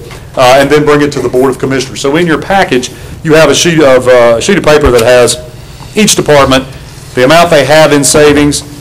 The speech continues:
what they want to purchase, and then what that will leave on their books, uh, uh, in the savings amount that they'll be left.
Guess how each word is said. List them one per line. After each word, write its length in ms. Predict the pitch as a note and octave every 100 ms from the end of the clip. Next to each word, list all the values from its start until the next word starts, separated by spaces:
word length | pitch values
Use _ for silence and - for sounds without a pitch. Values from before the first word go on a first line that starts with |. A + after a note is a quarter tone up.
| -
what 200 | - F3
they 100 | E3+
want 220 | D3+ D#3 D3
to 80 |
purchase, 500 | B2+ D3 C3+ C3+ B2 - - B2+
and 100 | C3+
then 140 | C3
what 180 | C3+ C#3
that 160 | C3
will 160 | A#2+ A#2
leave 500 | B2 B2+ A#2 - -
on 200 | C3+ B2+
their 240 | A#2+ A#2 A2+ - C3
books, 500 | D#3 - - - -
uh, 320 | A#2+ A#2 A2+ -
uh, 320 | C#3+ C3 B2+
in 60 | B2+
the 240 | A#2+ A2+ - -
savings 400 | E3 D3+ B2+ A#2
amount 260 | B2+ B2+
that 140 | A#2+ -
they'll 160 | B2
be 160 | A#2 A2+
left. 400 | A2+ B2+ -